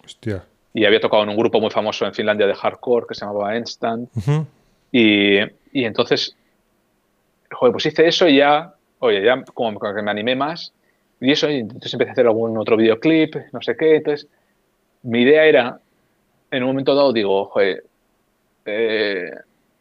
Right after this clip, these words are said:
Speaker 2: en un, <laughs> bueno, mi primera idea fue, joder, si hago vídeos y grabo a los grupos en directo y genero dinero,
Speaker 1: Hmm.
Speaker 2: luego lo podría repartir entre los grupos. Pensando eso, pi-, como era,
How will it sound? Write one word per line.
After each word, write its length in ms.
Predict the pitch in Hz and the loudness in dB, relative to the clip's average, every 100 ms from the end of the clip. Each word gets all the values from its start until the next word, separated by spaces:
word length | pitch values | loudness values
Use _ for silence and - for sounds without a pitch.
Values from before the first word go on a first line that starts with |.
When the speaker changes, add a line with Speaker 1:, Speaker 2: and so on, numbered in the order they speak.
| _ _ _ _ _ _ _ | _ _ _ _ _ _ _
Speaker 2:
en 160 | 127 143 | -4 -2
un, 100 | 175 - - 139 | -2 -4 -8 0
<laughs> 280 | 135 - | 0 0
bueno, 220 | 147 98 95 | 0 2 2
mi 80 | |
primera 300 | 104 135 180 | 0 2 4
idea 380 | 165 160 139 - - | 6 4 2 -2 0
fue, 240 | 110 - _ _ _ _ | 0 0 _ _ _ _
joder, 180 | - 123 | -6 -4
si 120 | - | -2
hago 220 | 127 165 160 | -2 -2 -2
vídeos 580 | 180 139 107 98 - - | -2 -2 -4 -6 -12 -6
y 140 | 127 | -4
grabo 360 | 113 131 143 139 | -2 0 2 2
a 40 | |
los 240 | 127 123 - | 2 0 0
grupos 400 | 135 - 113 117 | 0 0 -4 -4
en 100 | 107 | -4
directo 560 | 107 139 - 104 98 _ _ _ _ _ _ | -2 -4 -4 -6 -6 _ _ _ _ _ _
y 60 | - | -12
genero 360 | - 107 123 127 | -4 2 4 4
dinero, 440 | 135 143 147 151 _ | 4 2 0 -8 _
Speaker 1:
Hmm. 200 | 135 117 104 _ _ _ | -6 -4 -8 _ _ _
Speaker 2:
luego 320 | - 110 123 | 2 4 6
lo 100 | 131 | 4
podría 280 | 104 107 120 | 4 4 4
repartir 420 | 120 110 - 123 | 2 0 0 0
entre 200 | 110 98 | 0 -2
los 140 | 92 - | -6 -4
grupos. 460 | 101 - - - _ _ | -8 -8 -14 -20 _ _
Pensando 520 | 113 98 127 127 131 | -2 0 0 4 4
eso, 300 | 120 104 90 - _ | 2 0 -6 -12 _
pi-, 220 | 143 131 | -4 -4
como 260 | - 113 113 | -4 0 2
era, 200 | 120 | 0